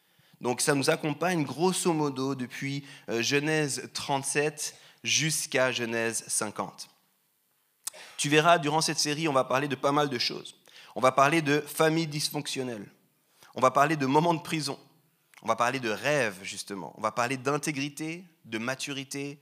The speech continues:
de succès, de restauration, de sauvetage. Pas sauvetage seulement d'une personne ou d'une famille, mais de tout un peuple.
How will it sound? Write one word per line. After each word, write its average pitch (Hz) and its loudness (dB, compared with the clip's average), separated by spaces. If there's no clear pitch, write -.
de 120 -8
succès, 160 -2
de 127 -4
restauration, 139 -4
de 139 -4
sauvetage. 156 -4
Pas 156 0
sauvetage 151 -4
seulement 143 -6
d'une 143 -8
personne 143 -4
ou 135 -4
d'une 127 -10
famille, 139 -8
mais 127 -6
de 117 -10
tout 180 -12
un 131 -8
peuple. - -18